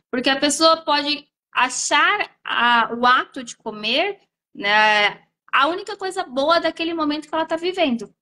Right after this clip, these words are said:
e depositar tudo nisso. E aí, como ela está doente, ela está depressiva, a única saída, a única coisa que ela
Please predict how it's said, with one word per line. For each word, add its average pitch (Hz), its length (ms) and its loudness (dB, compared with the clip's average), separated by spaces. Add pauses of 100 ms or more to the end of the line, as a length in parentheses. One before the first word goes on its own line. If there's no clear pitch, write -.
(100)
e 247 140 -4
depositar 269 880 2 (300)
tudo 294 300 0
nisso. 302 420 -2 (240)
E 226 160 0
aí, 240 100 2
como 285 300 0
ela 240 200 4
está 262 600 0 (200)
doente, 233 680 0
ela 190 200 -4
está 226 300 0
depressiva, 269 800 -4 (320)
a 233 200 2
única 330 340 -2
saída, 240 580 -2
a 202 140 2
única 277 240 -2
coisa 254 180 -4
que 254 100 -8
ela 233 120 2